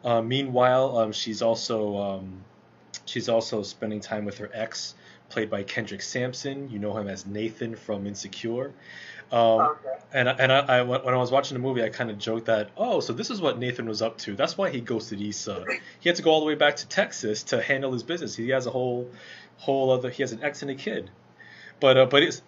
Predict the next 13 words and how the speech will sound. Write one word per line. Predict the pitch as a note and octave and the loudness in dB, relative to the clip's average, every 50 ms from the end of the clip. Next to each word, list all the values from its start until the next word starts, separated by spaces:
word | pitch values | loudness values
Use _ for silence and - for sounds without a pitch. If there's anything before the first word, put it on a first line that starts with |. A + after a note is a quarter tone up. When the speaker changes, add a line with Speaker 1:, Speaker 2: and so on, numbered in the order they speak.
| _ - | _ 2
Speaker 1:
<laughs> | - - - - - - - - - - - - - _ _ _ _ _ _ _ _ _ _ _ - _ - | 2 2 2 0 -4 0 2 2 2 2 -2 -16 -20 _ _ _ _ _ _ _ _ _ _ _ -20 _ -4
what's | C#3+ B2+ - | -2 -2 -2
up? | A#2+ G2 G2 - _ _ _ _ _ _ _ _ _ _ - | -2 -4 -6 -8 _ _ _ _ _ _ _ _ _ _ 2
Speaker 2:
I | - | 2
don't | F#3+ G3 | 2 4
mean | A3 A3 A#3+ | 4 2 4
to | A#3 A#3 A#3+ | 6 6 6
inter-, | A#3+ A3+ B3+ A3 F#3 | 4 2 0 2 4
I | F#3 | 4
don't | F#3 G3 G3 G#3+ | 4 2 -2 -8
mean | A3 A3+ A#3+ B3+ | -8 -10 -8 -8
to | C4 C4+ | -8 -8
interrupt. | C4+ - - C#4 C#4 C#4+ C#4+ C#4 B3 - - | -8 -8 -8 -8 -6 -2 2 2 2 2 0